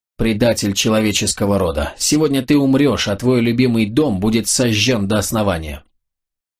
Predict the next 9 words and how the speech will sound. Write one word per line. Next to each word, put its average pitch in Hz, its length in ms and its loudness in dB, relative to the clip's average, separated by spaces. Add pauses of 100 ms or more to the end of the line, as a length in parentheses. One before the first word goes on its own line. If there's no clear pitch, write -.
(260)
Скипетр, - 580 -2 (320)
с - 100 -6
которым 139 380 0
король 131 340 2
так - 280 -4
и 127 100 -2
не 120 120 2
расстался, 123 680 0
взметнулся 113 920 -2